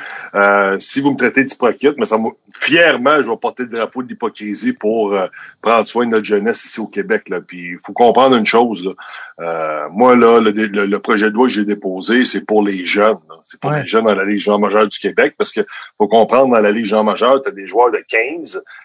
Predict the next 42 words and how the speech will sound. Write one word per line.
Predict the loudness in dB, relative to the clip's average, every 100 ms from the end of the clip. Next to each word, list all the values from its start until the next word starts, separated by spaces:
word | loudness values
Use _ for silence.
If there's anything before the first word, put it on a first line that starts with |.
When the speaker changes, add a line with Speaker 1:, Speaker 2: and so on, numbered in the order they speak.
| _
Speaker 1:
à | 2 2
vingt | 2 0 0
ans, | 0 0
là. | -4 -14 -20 _ _ -8
Tu | -6 -4
sais, |
fait | -6 -8
que | -8
moi, | -4 0 2 4 0
c'est | -4
sûr | -2 -2
que | -2
dix-huit, | -4 -4 0 0
dix-neuf, | 0 2 2
vingt | 4 0 2
ans, | 2 2 0
j'aimerais | 0 0 0 0 -2
ça | 0 -2 -2
qu'on | -10
se | -12 -8
batte | -8 -8 -4
pas, | -4
mais | -2 -4
en |
même | -4 -4
temps, | -4 -2
quand | -2
Speaker 2:
Ouais. | -2
Speaker 1:
on | -2 -2
dépose | -6 -4 -4 -2
un | -4
projet | -2 -4 -6
de | -4
loi, | 2 2 2 -4 -20 -20 -4
euh, | 0 2 2 0 -2 -4 -2
la | -2 0
chose | 2 2 2 0
la |
plus | -2 -4 0
importante | 0 2 0 2 0 0
à | 0
faire, | 2 0